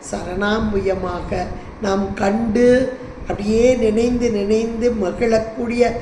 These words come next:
ஒரு பாடலாக தந்திருக்கிறார் அபிராமி பட்டர். ஐம்பத்தி எட்டாவது பாடலிலே, "அருணாம்புயத்தும் என் சித்தாம்புயத்தும் அமர்ந்திருக்கும் தருணாம்புய முலை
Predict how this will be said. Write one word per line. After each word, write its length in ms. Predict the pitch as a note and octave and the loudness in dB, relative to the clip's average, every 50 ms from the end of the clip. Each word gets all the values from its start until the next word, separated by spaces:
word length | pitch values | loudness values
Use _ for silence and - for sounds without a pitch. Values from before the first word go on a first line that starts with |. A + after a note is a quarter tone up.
| - - - - | -8 -12 -6 2
ஒரு 200 | A3+ A3 G#3+ G#3 | 4 6 6 6
பாடலாக 840 | G3 G3+ G3+ A3 G3+ G3 A3+ C4 B3 B3+ A#3+ A3+ G#3 G3+ G3+ F#3+ F3+ G3 - | 4 2 -2 -2 -2 0 0 0 0 0 2 2 2 2 2 0 -2 -4 -4
தந்திருக்கிறார் 800 | F#3+ F#3+ G3 G#3 G#3 G#3+ G#3+ G#3+ G#3 - - A3 A3+ A#3 B3+ C4 C4 - - - - - - - | -4 -4 0 2 2 2 2 2 -2 -2 2 4 4 4 4 2 -2 -8 -12 -14 -16 -14 -6 -4
அபிராமி 480 | G3 F#3+ G#3+ G#3+ G#3+ G#3+ G#3+ G3+ F#3+ | 0 2 2 4 4 2 2 2 0
பட்டர். 600 | F3+ - - G3 G3 - - A3+ B3 - - - - - - - - - | -2 -2 -4 -4 -4 2 2 2 2 2 -2 -6 -10 -12 -12 -12 -4 2
ஐம்பத்தி 800 | F#3+ G#3+ A#3 A#3+ A#3+ A#3+ A3+ A3+ - - - C4+ C#4+ D4+ D4+ C#4+ | 2 4 4 4 2 0 0 0 -4 -4 -2 -2 0 0 0 2
எட்டாவது 800 | A#3+ F#3+ F#3 F#3+ - - - B3 A3 A3 G#3 G3 G3 G3 A3+ A#3 | 2 2 2 2 -2 0 2 4 4 4 4 4 4 2 2 0
பாடலிலே, 720 | - - - F#3+ F#3+ F#3+ G3 F#3+ F#3+ F#3 F#3 F#3+ F#3 F3+ - - - - - - - | 0 -2 0 0 0 2 2 2 2 2 2 2 0 0 -2 -6 -10 -12 -14 -6 -2
"அருணாம்புயத்தும் 1040 | F#3+ G3 G3 G3+ G#3 G#3 G#3+ G#3+ G#3 G#3 G#3+ A3 A3+ A3+ A3+ - - C4 B3+ B3+ B3+ B3 - - - - - - - | 0 0 2 2 4 4 4 2 2 0 2 4 4 4 4 4 4 4 4 4 4 0 -6 -8 -12 -14 -16 -6 2
என் 280 | C4 A#3+ A3+ A3+ G#3+ G#3 - | 4 4 6 4 4 0 0
சித்தாம்புயத்தும் 1200 | - B3 A#3 - - - E4+ D#4 D4+ C4+ B3+ A#3+ A3 G#3 G#3 G#3 G3+ G3+ G3+ G3+ - - G3+ F#3 - - - - - - - - - - | 0 0 -2 -2 0 4 4 6 6 6 6 6 4 2 2 2 2 0 0 0 0 0 0 0 0 -4 -8 -10 -14 -16 -16 -18 -12 -4
அமர்ந்திருக்கும் 1040 | F#3+ G3+ A3 B3 D4 D#4+ D#4 D4 D4 C#4+ C4+ B3+ B3 - - - - B3+ A#3 A3+ G#3 | 0 2 4 6 6 6 4 4 4 6 6 6 6 4 2 0 0 0 0 2 2
தருணாம்புய 920 | G#3+ G3+ G#3 A#3+ C4+ D4+ D#4 D4 C#4+ C4+ B3 A3+ A3 A3+ A3 A3 G#3 G3+ | 2 4 4 4 4 4 4 4 4 4 2 2 0 0 2 2 2 2
முலை 640 | G#3 G#3+ G#3+ A#3 B3+ A#3+ A3+ A#3 C4+ D4 C#4+ A3+ - | 2 2 4 6 6 4 4 4 2 2 0 0 -4